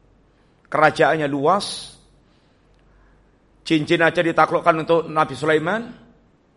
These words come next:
Angin Allah jadikan kendaraan untuk Nabi Sulaiman. Bisa bicara dengan bahasa binatang. Kemudian seandainya menginginkan kerajaan Bilqis itu, eh, dihadirkan, sekejap mata bisa dipindah.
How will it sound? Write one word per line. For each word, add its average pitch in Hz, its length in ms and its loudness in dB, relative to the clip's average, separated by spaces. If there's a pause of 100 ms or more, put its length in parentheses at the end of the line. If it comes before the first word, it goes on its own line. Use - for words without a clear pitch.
(600)
Angin 170 320 4
Allah 175 240 2
jadikan 180 640 -2
kendaraan 160 480 4
untuk 170 160 -4
Nabi 160 240 -2
Sulaiman. 170 640 -2 (800)
Bisa 139 240 -2
bicara 165 320 2
dengan 160 240 -2
bahasa 151 320 2
binatang. 196 640 0 (960)
Kemudian 170 880 2 (400)
seandainya 175 560 2
menginginkan 170 560 -2
kerajaan 160 480 0
Bilqis 165 400 -2
itu, 165 640 -2 (640)
eh, 160 240 8
dihadirkan, 160 640 2
sekejap 175 640 -2
mata 165 240 2
bisa 160 240 0
dipindah. 165 480 0